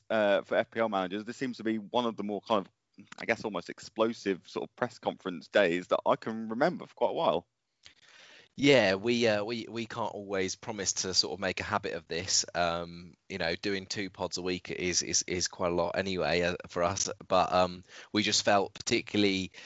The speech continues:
Speaker 2: um, as there was so much injury news here, um, that it to our listeners, um, to sort of highlight some of these sort of major, um, pieces of information that have come out today, um, and,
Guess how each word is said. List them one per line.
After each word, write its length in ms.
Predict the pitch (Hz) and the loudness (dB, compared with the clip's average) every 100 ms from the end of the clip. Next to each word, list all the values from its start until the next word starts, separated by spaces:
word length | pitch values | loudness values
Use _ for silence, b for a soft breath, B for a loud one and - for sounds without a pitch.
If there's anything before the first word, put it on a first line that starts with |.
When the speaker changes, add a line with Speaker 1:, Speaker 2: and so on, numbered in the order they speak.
| B B | B B
Speaker 2:
um, 140 | 92 - | -4 -2
as 160 | 98 | -2
there 120 | 101 | -2
was 100 | 90 | 0
so 340 | - 120 104 101 | 2 2 2 0
much 300 | 101 - - | -2 -2 -2
injury 360 | 98 98 90 85 | -6 -6 -8 -8
news 320 | 85 78 - | -10 -6 -2
here, 420 | 90 82 87 92 - | -2 0 -2 -4 -2
um, 340 | 87 85 85 | 0 0 -2
that 160 | 92 - _ _ _ _ _ _ _ _ - | -4 -4 _ _ _ _ _ _ _ _ -6
it 200 | 85 - - | -6 -6 -8
to 160 | - 90 | -4 0
our 120 | 87 | 0
listeners, 460 | 85 - 82 82 - _ - | 0 -2 -4 -4 -6 _ -2
um, 420 | 85 82 82 82 - B B | 0 0 -4 -16 -20 B B
to 160 | - 90 | -2 -2
sort 160 | - | -2
of 180 | 87 - _ - | -6 -10 _ -4
highlight 480 | - 101 90 87 - | 4 4 6 4 2
some 160 | 90 | 0
of 60 | 85 | -4
these 180 | 85 - | -8 -8
sort 260 | - - 85 | -8 -10 -4
of 60 | |
major, 600 | 90 90 82 82 80 78 - | 0 0 -2 -4 -2 -2 -4
um, 440 | 82 80 80 82 _ B B B B B _ _ - | -4 -6 -10 -18 _ B B B B B _ _ -6
pieces 360 | 113 92 87 | -2 0 0
of 80 | 87 | -2
information 580 | 90 85 92 92 87 82 | -8 -6 0 0 0 -8
that 80 | - | -10
have 100 | - | -6
come 160 | 87 | -2
out 160 | 87 - | -2 -2
today, 260 | - 71 71 | -2 -2 0
um, 180 | 82 | -2
and, 160 | 80 | -2